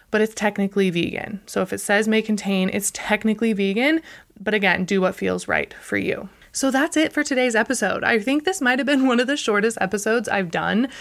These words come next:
but it's a topic that I really thought was important to cover, and it might be refreshing to not have to listen to me talk for, like, over an hour.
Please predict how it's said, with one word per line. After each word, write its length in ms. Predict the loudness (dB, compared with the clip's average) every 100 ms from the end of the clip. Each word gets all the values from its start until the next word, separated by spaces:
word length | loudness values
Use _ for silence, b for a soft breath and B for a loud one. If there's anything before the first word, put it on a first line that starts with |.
| B B
but 340 | 0 2 2 -2 B B
it's 100 | -2
a 60 | -2
topic 320 | 0 0 0
that 120 | 2
I 60 | 2
really 480 | 4 4 4 4 2
thought 300 | 0 0 2
was 120 | 0
important 440 | 0 0 -2 -2
to 80 | -6
cover, 500 | -4 -2 2 2 2 -4 B B B
and 1040 | 0 4 4 4 4 2 2 4 4 2 0 -4 -6 -6
it 80 | -2
might 180 | 0 0
be 80 | 0
refreshing 500 | 0 0 -2 -2 -2
to 100 | 0
not 160 | -2
have 80 | -2
to 100 | -2
listen 240 | -2 -2 -2
to 60 |
me 100 | -2
talk 300 | -2 -6 -6
for, 100 | -8
like, 220 | -6 -6 -6
over 220 | -6 -4
an 100 | -4
hour. 460 | -4 -6 -6 -8